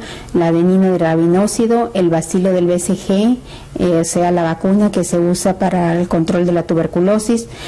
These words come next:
la cloropromacina, aplicaciones de éter, de, de,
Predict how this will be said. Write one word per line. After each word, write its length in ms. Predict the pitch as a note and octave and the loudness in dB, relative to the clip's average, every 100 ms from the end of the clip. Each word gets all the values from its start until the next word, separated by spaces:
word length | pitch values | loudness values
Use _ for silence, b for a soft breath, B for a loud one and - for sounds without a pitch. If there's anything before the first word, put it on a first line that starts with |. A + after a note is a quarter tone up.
| B B | B B
la 200 | F#3 F#3 | -2 0
cloropromacina, 1200 | G#3 F#3 E3+ - E3 E3+ - A3 A3 A3+ A3+ A3 | 0 2 0 -2 0 -2 0 2 4 4 2 0
aplicaciones 680 | F3+ F3 E3 E3 F#3+ F3 E3 | -2 -2 0 -2 0 0 2
de 240 | E3+ F3 | 0 0
éter, 480 | F#3+ F#3+ G#3+ G#3 A3 - | 0 0 0 0 -2 -2
de, 400 | E3+ D#3+ D#3 D#3+ - B B B B | 0 2 0 -2 -10 B B B B
de, 460 | F3 E3+ D#3 D#3 E3+ | 0 2 2 2 0